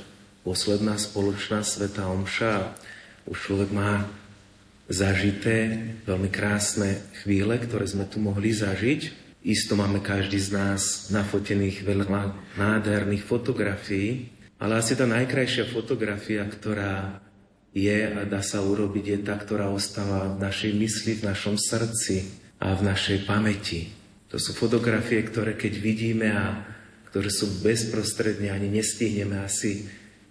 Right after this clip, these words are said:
vytiahnuť náš telefón alebo fotoaparát a zachytiť a sa,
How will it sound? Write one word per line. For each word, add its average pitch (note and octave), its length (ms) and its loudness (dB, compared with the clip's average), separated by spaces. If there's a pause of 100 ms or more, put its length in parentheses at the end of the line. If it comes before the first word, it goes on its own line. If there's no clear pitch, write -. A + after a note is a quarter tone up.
vytiahnuť G#2+ 800 0
náš G2 240 -4
telefón G2+ 480 0
alebo G2 240 -2
fotoaparát G2 880 -4
a F#2+ 80 -2
zachytiť F#2+ 800 -2
a - 80 -6
sa, F#2+ 240 2